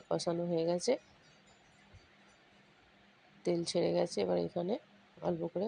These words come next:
পানি দিয়ে দেবো। পানি দিয়ে নেড়ে চেড়ে ভালো করে ঢাকনা চাপা দিয়ে ফুটতে দেবো।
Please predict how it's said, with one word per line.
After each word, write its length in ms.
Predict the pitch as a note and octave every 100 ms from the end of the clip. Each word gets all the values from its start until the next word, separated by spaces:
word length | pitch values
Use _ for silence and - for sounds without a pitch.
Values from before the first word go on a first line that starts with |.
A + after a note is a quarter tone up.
| A3+
পানি 200 | D#3+ E3+
দিয়ে 180 | E3 E3
দেবো। 200 | D#3+ E3 E3+ - - - - - - - - - - - - - - - - - - - - - - - - - - - - -
পানি 260 | F3 F3 F3+
দিয়ে 300 | E3+ F3 G#3 D4+ - - - - - - - - - - - -
নেড়ে 300 | F#3 F3 E3+
চেড়ে 260 | E3 F#3+ A#3
ভালো 240 | G#3+ E3+ E3
করে 200 | F3 G3+ D4 - - - - - -
ঢাকনা 380 | F3 D#3+ E3 E3+
চাপা 260 | E3+ -
দিয়ে 240 | E3+ F#3 B3+ E4+ -
ফুটতে 360 | F#3+ - - E3
দেবো। 240 | D#3+ D#3